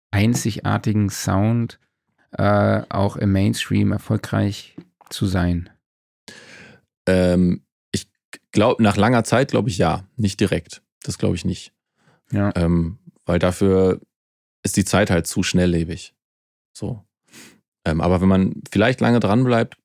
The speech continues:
Speaker 2: kann ich mir, oder hoffe ich zumindest, dass das, äh, funktioniert. Und, ähm, ich glaube auch, dass das möglich ist. Auf jeden
Speaker 1: Ja.
Speaker 2: Fall. Also ich mein, alle Acts, die wir als Originale sozusagen, äh, kennen, so,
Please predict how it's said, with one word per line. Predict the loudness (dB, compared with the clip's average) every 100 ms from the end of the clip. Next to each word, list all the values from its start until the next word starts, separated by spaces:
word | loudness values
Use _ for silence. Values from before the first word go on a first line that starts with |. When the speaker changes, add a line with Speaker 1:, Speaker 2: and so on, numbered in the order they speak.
| -8
Speaker 2:
kann | 0 0
ich | 0
mir, | 2
oder | 2 2 -2 -16 -8
hoffe | -2 0 0
ich | -2
zumindest, | 0 2 2 0 -2
dass | -6 -4
das, | -6 -4
äh, | -2 -2
funktioniert. | -2 -2 2 2 4 2 -4 -14
Und, | -4 -2 -2 -6 -8
ähm, | -6 -6 -8 -12 _ _ _ -20 -20 _ _ _ _ _ _ _ -4
ich |
glaube | 0 2
auch, | 2
dass | 0 -4
das | -4
möglich | -4 -4 -8 -12
ist. | -18 -20 _ _
Auf | -6
jeden | -2 -2
Speaker 1:
Ja. |
Speaker 2:
Fall. | -2 -6 -4
Also | -4
ich | 0
mein, | 2 2 0 -6 _ _ _ _ -2
alle | 2 4 4 0 -4 -18 -20 -20 -20 -20 -20 -4
Acts, | -2 -2 -2
die | 2 4
wir | 4
als | 2
Originale | 0 2 2 4 4 2 2
sozusagen, | -2 -6 -4 -2 0 0 0 -2
äh, | -6 -8
kennen, | -2 2 4 2 0 -8 _ _ -10
so, | 0 0